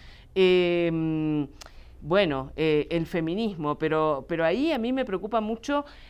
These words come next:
el, la relación, analizando, eh, lo, lo, lo que han sido los ciclos progresistas hasta ahora en América Latina, y bueno, y por supuesto celebramos nuevos ciclos que se puedan abrir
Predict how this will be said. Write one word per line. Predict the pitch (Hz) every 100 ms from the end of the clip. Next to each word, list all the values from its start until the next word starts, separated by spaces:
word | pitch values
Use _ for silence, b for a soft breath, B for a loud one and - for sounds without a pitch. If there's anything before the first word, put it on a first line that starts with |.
| B -
el, | 175 175 170 160 175
la | 185
relación, | 175 175 170 165 - 254 233 185 -
analizando, | 151 156 156 156 - 202 208 202 202 202 196 -
eh, | 165 165 165 160 156 156 151
lo, | 156 160 -
lo, | - 151
lo | 151 147
que | 165
han | 170
sido | 175 196
los | 165 147
ciclos | - 240 196 180
progresistas | 165 156 147 151 214 208 180 170
hasta | 147 -
ahora | 151 180 185 170
en | 156 147
América | 151 160 156 147
Latina, | 143 - 254 226 160
y | 127
bueno, | 170 185
y |
por | - 117
supuesto | 120 110 147 156 139 - B B B
celebramos | - 151 143 156 196 180 156
nuevos | 156 165 147
ciclos | - 185 165 156
que | 143
se | -
puedan | 131 147 147 147
abrir | 135 156 190 190